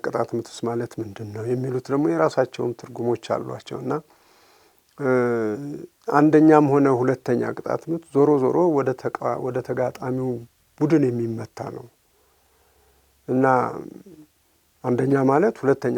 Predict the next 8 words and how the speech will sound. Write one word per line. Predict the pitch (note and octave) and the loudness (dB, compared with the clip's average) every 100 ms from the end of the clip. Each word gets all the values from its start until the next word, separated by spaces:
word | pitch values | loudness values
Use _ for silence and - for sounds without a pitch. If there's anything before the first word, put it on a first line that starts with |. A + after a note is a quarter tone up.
| A#2+ | -4
ማለት | A#2 A#2 - | -6 -8 -6
ምን | B2 | -6
ያስፈልጋል | B2 G#2+ - G#2+ G#2 G#2+ G2 G2+ A2 | -4 -8 -10 -12 -12 -12 -12 -10 -8
የሚል፣ | G#2 A2 B2 C3+ _ _ _ _ _ _ _ - | -8 -8 -8 -10 _ _ _ _ _ _ _ -14
እ፣ | A2+ G#2+ G#2 A#2+ - - - - - C3+ C#3+ - - - - C#3+ - - D#3+ D#3 - | -8 -8 -8 -10 -14 -16 -16 -18 -18 -20 -20 -20 -20 -20 -20 -20 -18 -18 -14 -12 -10
የውይይት | C3+ B2+ A#2+ B2+ A#2 | -4 -2 -2 -4 -6
መድረኮች | A#2 A2+ C3 D3+ C#3+ | -8 -4 -2 -2 -2
ይከፈታሉ | - - - - - - | -6 -8 -6 -8 -8 -12